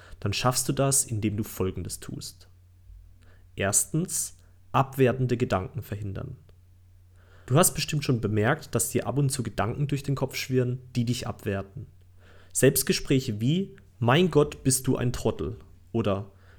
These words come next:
„Das hast du ja wieder super gemacht“, hast du garantiert schon mit dir geführt. Wenn du deine Lebensqualität um hundert Prozent steigern möchtest, dann höre ab heute damit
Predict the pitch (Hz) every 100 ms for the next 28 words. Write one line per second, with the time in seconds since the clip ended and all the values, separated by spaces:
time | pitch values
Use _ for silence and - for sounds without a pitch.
0 | - - 156 170 160 - 160 147 156 -
1 | - 131 113 - - - - - - -
2 | - - - - 135 - 170 135 110 107
3 | 139 135 131 120 127 - - - - -
4 | - - - - - - - - - -
5 | 127 139 131 127 147 214 190 - 170 -
6 | 160 131 110 156 165 160 135 - 113 -
7 | - 104 135 139 135 - 135 - - -
8 | - 117 107 131 - - - - 143 160
9 | 160 151 117